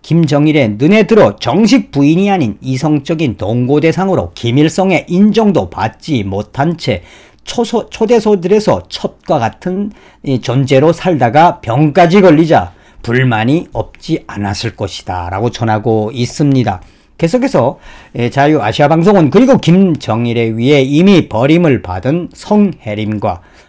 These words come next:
본초 김영숙의 삶을 보면서 언니의 사망으로 김정일의 새 부인이 생기면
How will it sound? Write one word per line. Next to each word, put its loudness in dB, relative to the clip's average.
본초 0
김영숙의 0
삶을 0
보면서 0
언니의 6
사망으로 0
김정일의 0
새 2
부인이 4
생기면 -2